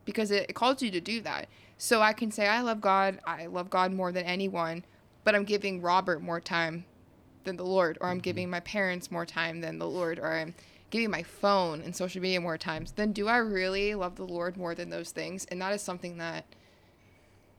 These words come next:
Speaker 1: I guess I didn't put into context until, like, talking about it and going to Rush now. You
Speaker 2: Right.
Speaker 1: know, they, like, I memorized the Ten Commandments, but I don't really know what those mean in the context.
Speaker 2: Right. A-, and a lot of people don't, right?
Speaker 1: Right.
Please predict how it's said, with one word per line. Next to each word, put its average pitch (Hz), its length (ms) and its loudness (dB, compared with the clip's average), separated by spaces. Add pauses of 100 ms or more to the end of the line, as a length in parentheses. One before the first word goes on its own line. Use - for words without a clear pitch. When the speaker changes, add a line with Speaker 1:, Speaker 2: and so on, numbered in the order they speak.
Speaker 1:
I - 140 0
guess 175 240 0
I 170 60 0
didn't 170 260 -4
put 170 160 -2
into 160 180 -8
context 190 840 -2 (340)
until, 175 380 -8
like, - 140 -12 (180)
talking 208 400 2
about 165 240 2
it 170 140 0
and 160 300 -10 (200)
going 175 280 0
to 175 120 -4
Rush 214 380 2
now. - 320 -6
You 208 80 -6
Speaker 2:
Right. 196 80 2
Speaker 1:
know, 180 140 0
they, 190 280 0 (160)
like, 185 180 -2
I 180 220 2 (160)
memorized 196 580 2
the 180 60 -4
Ten 180 180 -4
Commandments, 170 640 -6 (680)
but 196 140 8
I 214 80 10
don't 226 120 6
really 202 200 2
know 190 80 -2
what 185 120 -2
those 170 160 -6
mean 175 160 -6
in 147 120 -10
the 156 60 -14
context. 160 680 -8
Speaker 2:
Right. 90 220 -6 (640)
A-, 127 200 -4
and 123 420 -2 (220)
a 110 60 0
lot 139 160 6
of 139 80 -2
people 123 220 -4
don't, 107 400 -6
right? 92 240 -8
Speaker 1:
Right. - 220 0